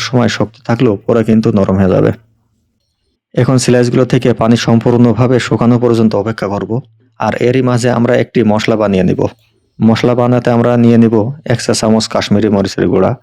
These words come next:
হাফ চা চামচ লবণ, সাথে এক চা চামচ বিট লবণ, মিষ্টি স্বাদের জন্য নিব এক চামচ গুঁড়া চিনি, এক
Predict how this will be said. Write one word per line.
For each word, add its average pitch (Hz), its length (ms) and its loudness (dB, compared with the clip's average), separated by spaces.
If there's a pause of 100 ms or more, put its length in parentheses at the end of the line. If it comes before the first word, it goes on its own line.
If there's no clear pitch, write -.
(460)
হাফ 113 220 2
চা 123 140 0
চামচ 117 240 2 (100)
লবণ, 95 280 2 (440)
সাথে - 340 -4
এক 110 100 -4
চা - 140 -4
চামচ 107 300 2
বিট 95 220 0
লবণ, 101 220 0 (580)
মিষ্টি 120 340 2
স্বাদের 123 280 0
জন্য 120 140 4 (120)
নিব 117 100 4 (180)
এক 123 120 -4
চামচ 117 220 0 (100)
গুঁড়া 107 240 0
চিনি, 92 260 -2 (720)
এক 123 160 -2